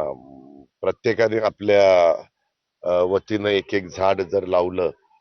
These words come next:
आणि ते झाड त्यांना मुलांना, "व हे तुम्ही लावलेलं झाड, हे आपल्याला जोपासायचं, हे जो पाणी बघायचं," तर एक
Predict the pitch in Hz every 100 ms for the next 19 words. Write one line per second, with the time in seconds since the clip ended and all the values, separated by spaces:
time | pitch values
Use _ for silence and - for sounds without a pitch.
0 | _ - 82 82 101 85 95 92 - 98
1 | 95 95 92 92 92 92 92 92 - 101
2 | 104 98 95 90 87 82 73 82 82 85
3 | - 85 87 87 87 98 92 87 82 -
4 | 85 82 78 - 87 90 87 82 85 82
5 | 95 92 _ _ _ _ _ 113 113